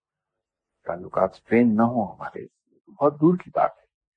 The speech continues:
ہم دل میں بھی اس کو برا نہ سمجھیں، برا نہ جانیں، بلکہ ہم اس کا بھلا چاہنے لگیں پہلے سے بھی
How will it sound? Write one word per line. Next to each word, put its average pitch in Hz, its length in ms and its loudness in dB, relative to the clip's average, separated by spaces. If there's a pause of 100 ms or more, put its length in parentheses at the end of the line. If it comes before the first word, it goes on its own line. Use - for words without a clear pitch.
(440)
ہم 147 120 4
دل 143 180 8
میں 190 160 10
بھی 190 200 6
اس 135 100 0
کو 110 140 -12
برا 104 240 -2
نہ 87 120 -4
سمجھیں، - 340 -20 (880)
برا 95 300 2
نہ 87 60 -4
جانیں، 76 340 -2 (2000)
بلکہ 101 300 2 (120)
ہم 80 180 -8 (2000)
اس - 160 -2
کا 131 100 4
بھلا 101 440 4
چاہنے 98 340 0
لگیں 98 300 0
پہلے 85 360 -2
سے - 240 -18
بھی - 40 -10